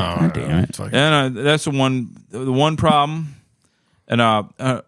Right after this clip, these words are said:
Speaker 3: by the way, I, I owe Danis, our s-, one Swedish listener, uh, uh, a big, uh, ups to him. I said, "I can't find any Diablo four porn. It's too new." And he sent me, uh, he sent me, like, "Check this out, dude." It was a twelve second gif of, uh,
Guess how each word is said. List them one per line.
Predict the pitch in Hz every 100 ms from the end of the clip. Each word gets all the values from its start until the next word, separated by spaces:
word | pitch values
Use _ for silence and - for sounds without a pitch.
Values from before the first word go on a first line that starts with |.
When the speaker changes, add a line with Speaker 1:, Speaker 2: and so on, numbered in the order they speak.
| - -
Speaker 3:
by | 123
the | 113
way, | 123 120 117
I, | - 120
I |
owe | 110 127 120
Danis, | 95 117 123 113 -
our | 104 95
s-, | - - _
one | 107 117 117
Swedish | - 120 123 120 -
listener, | 90 90 90 90 92 78
uh, | 87 87
uh, | - 92 90 - _ _ _ _ -
a | 87
big, | 95 95 87
uh, | 82 - _
ups | 87 87 -
to | - 92
him. |
I | 90 90
said, | 104 90 -
"I | 101
can't | - 123 -
find | 120 110
any | 98 113 107
Diablo | 104 98 95 92 92
four | - 92 87
porn. | - 98 90
It's | -
too | 120
new." | 101 98 82 - _ _ _ _ _ -
And | 110
he |
sent | 113 131 117
me, | 117 110
uh, | -
he | 120 120
sent | 131 110
me, | 104
like, | 95 90 - _ _ _ _ _ _
"Check | - 113 117
this | 131 117
out, | 95 87
dude." | 101 87
It |
was | 107
a |
twelve | 101 - 117 -
second | 123 117 113
gif | 95 113 104
of, | 107 92
uh, | 95 85